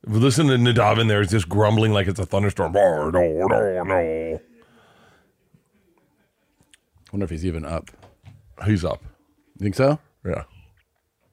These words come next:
Speaker 1: Ethan wakes up at the crack of fucking dawn.
Speaker 2: Ethan doesn't wake up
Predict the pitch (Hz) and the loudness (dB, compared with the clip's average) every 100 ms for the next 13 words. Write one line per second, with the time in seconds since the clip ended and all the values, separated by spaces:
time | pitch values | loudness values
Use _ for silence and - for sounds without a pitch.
0 | _ _ - - 127 120 104 95 87 90 | _ _ -16 0 2 2 0 0 0 -2
1 | 78 76 - 78 - - 71 69 60 73 | -4 -6 -4 -4 -6 -12 -12 -10 -8 -8
2 | 67 - _ _ _ _ _ _ _ _ | -8 -16 _ _ _ _ _ _ _ _
3 | _ _ _ _ _ _ 294 294 _ _ | _ _ _ _ _ _ _ _ _ _
4 | _ _ _ _ _ _ _ - _ _ | _ _ _ _ _ _ _ -20 _ _
5 | - 98 92 80 - - 87 85 101 | -8 -6 -6 -8 -12 -8 -6 -4 -2